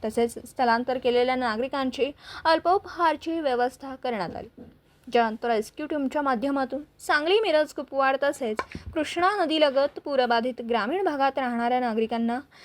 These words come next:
राष्ट्रवादी काँग्रेस शरदचंद्र पवार पक्षाच्या माध्यमातून दोन ठिकाणी राहण्याची व जेवणाची व्यवस्था करण्यात आली.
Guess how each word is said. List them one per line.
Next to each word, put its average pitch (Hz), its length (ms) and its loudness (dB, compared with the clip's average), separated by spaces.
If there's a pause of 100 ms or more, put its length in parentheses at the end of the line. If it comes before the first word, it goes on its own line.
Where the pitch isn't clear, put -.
(160)
राष्ट्रवादी 262 520 4
काँग्रेस 240 380 -4 (180)
शरदचंद्र 349 500 0
पवार 285 320 4
पक्षाच्या 285 440 -4
माध्यमातून 254 640 -2 (460)
दोन 427 280 6
ठिकाणी 302 320 0
राहण्याची 247 540 -2
व 196 100 -2
जेवणाची 220 500 -2
व्यवस्था 262 460 0
करण्यात 220 440 -4
आली. 165 100 -8